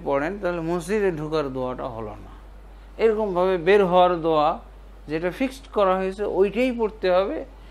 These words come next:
এছাড়া অন্য দোয়া পড়লে মসজিদে বের হওয়ার দোয়া হলো না। এভাবে বিভিন্ন ক্ষেত্রে রাসূলুল্লাহ সাল্লাল্লাহু আলাইহি ওয়াসাল্লাম থেকে দোয়া সেট করা আছে। ইনশাআল্লাহ, ইজাব কবুল হয়ে গেলে আমরা বিবাহের দোয়াটা পড়ব।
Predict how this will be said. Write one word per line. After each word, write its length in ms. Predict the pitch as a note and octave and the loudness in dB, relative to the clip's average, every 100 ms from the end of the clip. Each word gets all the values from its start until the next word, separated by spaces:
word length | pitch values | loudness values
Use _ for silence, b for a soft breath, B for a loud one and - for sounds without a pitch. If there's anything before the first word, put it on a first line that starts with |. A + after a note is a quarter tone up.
| B B | B B
এছাড়া 360 | E3+ D#3+ G3+ F#3+ | -4 0 2 2
অন্য 360 | F3+ F3+ G3 | 2 0 0
দোয়া 320 | F#3 F#3+ F#3 | 2 2 2
পড়লে 400 | F3+ F3 F3+ D4+ D4+ - B B - | 0 0 2 0 -2 -14 B B -6
মসজিদে 560 | E3 G3 F#3 G3 G3+ F#3+ | -2 -2 -2 -2 2 2
বের 280 | C#3+ F#3+ | 4 4
হওয়ার 300 | G3+ G3+ F#3 | 6 6 4
দোয়া 220 | E3 D#3+ C#3+ | 2 2 2
হলো 240 | C3 A#2+ | 0 -6
না। 140 | A2 - - b b b - | -12 -18 -20 b b b -4
এভাবে 360 | D4 B3+ A#3+ | -2 0 0
বিভিন্ন 420 | F3 F3+ G3 G3+ F#3+ | -2 -2 -4 -6 -6
ক্ষেত্রে 500 | - D#3+ D#3 D#3 C3+ | -6 -8 -4 -4 -6
রাসূলুল্লাহ 80 | |
সাল্লাল্লাহু 380 | C#3+ F#3 D3 C#3 | -8 -6 -4 -4
আলাইহি 140 | C3 B2+ | -4 -8
ওয়াসাল্লাম 340 | C3+ C3 B2+ | -8 -10 -8
থেকে 180 | C3 C#3 | -8 -8
দোয়া 300 | B2 B2 B2 | -4 -4 -4
সেট 200 | B2 B2 - | -4 -10 -8
করা 200 | - A#2+ | -6 -4
আছে। 260 | A#2 - F#3+ B B B B - | -6 -8 -12 B B B B -12
ইনশাআল্লাহ, 380 | B2+ C3 D3+ D3 | -8 0 2 4
ইজাব 280 | C#3+ D3+ D3 | 4 4 4
কবুল 260 | D3 D3 D3 | 0 2 2
হয়ে 200 | C#3+ C#3+ | 2 2
গেলে 140 | E3+ | 2
আমরা 280 | F3 D3+ C#3 C3 - - b b b - - | 2 2 -2 -6 -20 -20 b b b -20 4
বিবাহের 420 | F3+ G3 F#3+ E3 | 8 8 8 4
দোয়াটা 440 | D#3+ D3+ D3 G3 - - - - - | 4 4 4 0 0 -14 -20 -20 -4
পড়ব। 380 | C#3+ C#3+ D#3+ | -2 0 -2